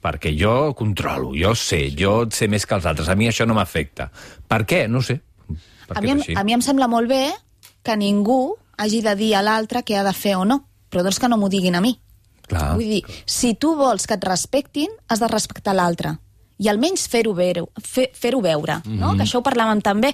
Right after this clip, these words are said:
Speaker 2: durant tota la pandèmia amb la família reial. És que, encara que, si heu de fer el paper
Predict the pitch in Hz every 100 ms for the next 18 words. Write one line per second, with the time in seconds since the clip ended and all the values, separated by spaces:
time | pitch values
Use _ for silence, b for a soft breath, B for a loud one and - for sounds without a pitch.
0 | B B 196 196 202 214 269 208 202 208
1 | 262 294 285 311 359 B B - 202 190
2 | 202 220 214 190 175 175 170 b b b
3 | b b _ 208 - 220 185 - 190 185
4 | 302 - - - 254 294 359 - 269 202
5 | 185 170 214